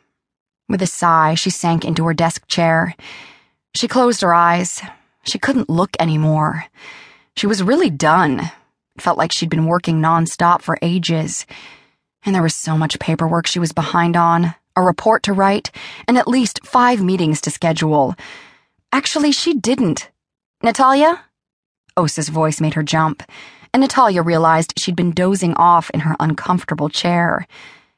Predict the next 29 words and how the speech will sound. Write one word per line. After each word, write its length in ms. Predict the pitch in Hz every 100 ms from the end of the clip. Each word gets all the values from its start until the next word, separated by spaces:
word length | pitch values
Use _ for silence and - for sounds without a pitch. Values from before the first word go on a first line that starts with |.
| _ _ _ _
"What?" 360 | 208 202 - - _ _ _ _ _ _
she 160 | - 139
asked. 480 | 156 147 - - - _ _ _ _ _ _ _
Osa 280 | 285 285 311
looked 240 | 208 -
at 100 | 170
her 80 | 156
seriously. 800 | - 175 175 160 - 156 147 - - - _ _ _
Her 100 | 208
mocking 400 | 208 190 180 160
expression 560 | 156 - - 170 - 156
was 160 | 156
gone. 540 | - 165 165 156 165 165 _ _ _ _ _ _ _ _
"Hammer 360 | - 294 349 415
Capital 500 | - 254 247 226 202 -
isn't 300 | 262 285 285
evil, 560 | 214 202 170 127 - 180 _ _
no 80 | 220
matter 200 | 214 214
what 220 | 208 220
your 80 | 208
dad 400 | 190 190 180 175
and 140 | 175 175
your 80 |
brother 320 | 165 190 180 170
think. 580 | - 151 131 - - - - - - _ -
They're 320 | 262 302 -
tough, 260 | 269 175 -
yes, 520 | 190 175 - - -